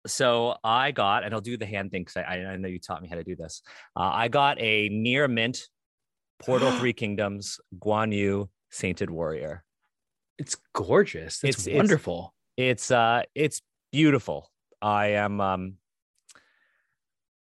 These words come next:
Speaker 1: I have a lot of thoughts about Magic and examples of things they've done really well.
Speaker 2: Mm-hmm.
Speaker 1: Um, and there are actually, if you go and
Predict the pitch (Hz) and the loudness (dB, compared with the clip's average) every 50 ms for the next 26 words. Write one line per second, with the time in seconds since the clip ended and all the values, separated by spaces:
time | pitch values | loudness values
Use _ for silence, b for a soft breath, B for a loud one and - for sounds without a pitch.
0 | _ _ _ _ _ _ - 143 196 240 285 277 233 220 220 180 - - _ _ | _ _ _ _ _ _ -2 0 2 2 2 4 4 4 2 2 0 -4 _ _
1 | - 120 110 113 123 131 - - 139 117 123 120 117 - 78 95 90 90 95 101 | -2 0 0 0 0 -2 -6 -10 -8 -6 -4 -4 -4 -4 -6 -6 -4 -4 -4 -4
2 | - 139 139 139 - - - 101 101 98 98 95 - - _ _ _ _ _ _ | -6 -6 -8 -8 -10 -12 -10 -8 -6 -6 -6 -6 -8 -12 _ _ _ _ _ _
3 | _ _ - 113 101 101 104 113 107 113 107 143 131 110 120 98 - - 107 104 | _ _ -6 -6 -4 -2 -2 -2 -2 -2 -4 -4 -6 -4 -6 -6 -4 -4 -4 -4
4 | 107 - 113 104 87 - 104 98 98 90 80 90 98 95 92 87 82 78 82 82 | -2 -4 -4 -4 -2 -2 -4 -4 -4 -6 -4 -4 -4 -2 -2 -4 -6 -6 -6 -6
5 | 80 80 76 71 62 - - - _ _ _ _ _ _ _ - 131 113 104 117 | -4 -4 -6 -8 -10 -14 -16 -20 _ _ _ _ _ _ _ -12 -10 -8 -8 -8
6 | 156 - _ _ - 87 87 85 85 82 85 87 78 - - 117 117 143 151 160 | -8 -10 _ _ -6 -4 -2 -2 -2 -4 -6 -8 -10 -8 -6 -2 0 2 2 2
7 | 156 156 180 - - - 170 135 117 - 131 110 104 117 123 135 151 147 117 117 | 2 2 0 -2 -4 -2 -2 -2 -2 -2 -4 -2 0 2 2 2 2 0 0 -2
8 | 110 107 104 95 | -2 -4 -6 -8